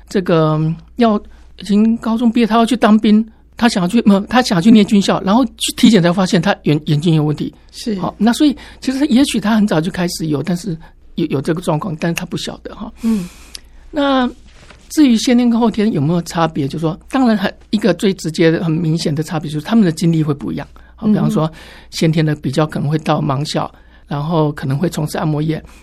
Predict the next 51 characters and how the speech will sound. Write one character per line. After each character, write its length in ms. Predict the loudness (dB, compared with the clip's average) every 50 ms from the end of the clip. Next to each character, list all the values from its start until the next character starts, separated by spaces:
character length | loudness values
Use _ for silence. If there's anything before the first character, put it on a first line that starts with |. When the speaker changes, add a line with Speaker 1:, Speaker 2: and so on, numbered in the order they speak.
| -10 -6
Speaker 1:
那 100 | -6 -4
后 180 | 0 0 0
天 220 | 2 2 2 2 2
的， 180 | 2 0 -4 -6 -12 -20 -20 -16 -6
如 140 | -2 -2 0
果 100 | 0 0
他 180 | 0 0 0 0 0
本 180 | -2 -2 -4
来 140 | -2 -4 -4 -6 -6 -6
就 100 | -6 -4
是 120 | -2 -4 -4
跟 200 | -2 -2 -2 -2
一 40 | -2
般 200 | -2 -2 0 0
人 220 | 0 -2 -2 -4 -4
一 60 | -2
样 240 | -2 -2 -2 -4 -4
的 180 | -6 -6 -8 -6
这 120 | -8 -8
个 220 | -8 -8 -10 -10 -12 -16 -20 -20 -20 -20 -12 -6
念 160 | -2 -2 -2
一 40 | 0
般 160 | 0 -2 -2
的 80 | -2 -2
学 160 | -4 -4 -6
校， 280 | -4 -4 -4 -4 -4 -4
然 120 | -4 -4
后 220 | -4 -4 -4 -4 -6 -12 -14 -8
甚 180 | -4 -2 -2
至 140 | -2 -2 -4
已 20 |
经 220 | -4 -2 -2 -2 -2
有 100 | -2 -4
就 240 | -2 0 0 0 2
业 120 | 2 0
了 120 | -2 -2
才 160 | -4 -4 -4 -4
失 200 | -4 -4 -4 -4
明， 140 | -4 -4 -6 -8 -12 -18 -20 -20 -20 -4 0
因 120 | 4 4 4
为 80 | 4
他 120 | 4 2 2
们 140 | 2 2
会 360 | 0 -2 -2 0 0 0 0 -2 -6 -4
得 120 | -2 -2
到 220 | -2 0 -2 -4 -4
某 200 | -2 -4 -4 -2
一 80 | -4
些 200 | -4 -4 -4 -4
这 100 | -4 -4
个 220 | -4 -6 -6 -6